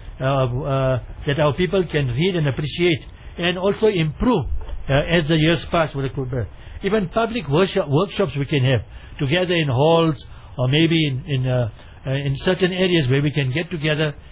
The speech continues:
S P C A and sena or United Ulama Council, whatever, so that our people can benefit and our people can learn the right things that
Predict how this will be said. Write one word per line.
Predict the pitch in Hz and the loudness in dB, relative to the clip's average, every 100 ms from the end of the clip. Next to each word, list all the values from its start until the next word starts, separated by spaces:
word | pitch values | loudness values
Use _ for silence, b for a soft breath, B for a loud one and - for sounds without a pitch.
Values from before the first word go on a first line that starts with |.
| B | B
S | 196 196 | -2 0
P | - 190 | -2 -2
C | - 180 | 2 4
A | 170 180 | 4 2
and | 180 175 | 0 0
sena | - 185 170 165 - B B | 2 2 4 0 -4 B B
or | 180 180 | 0 2
United | 156 151 160 160 | 4 2 2 0
Ulama | 165 160 151 | 2 2 2
Council, | 160 156 170 | 2 0 2
whatever, | 160 151 185 156 - B B B | 0 2 2 0 -2 B B B
so | - 185 | 2 4
that | 185 175 | 4 2
our | 151 139 | 0 0
people | 196 180 185 | 0 0 0
can | 156 127 | 2 2
benefit | 117 151 160 165 - - B B | 2 2 2 0 -2 -6 B B
and | 190 208 | -2 2
our | 180 156 | 2 2
people | 190 180 | 0 0
can | 165 147 139 | 2 2 2
learn | 123 175 185 156 | 4 4 2 0
the | 127 | 2
right | 135 165 - | 2 2 0
things | 151 131 | 0 2
that | 120 | 0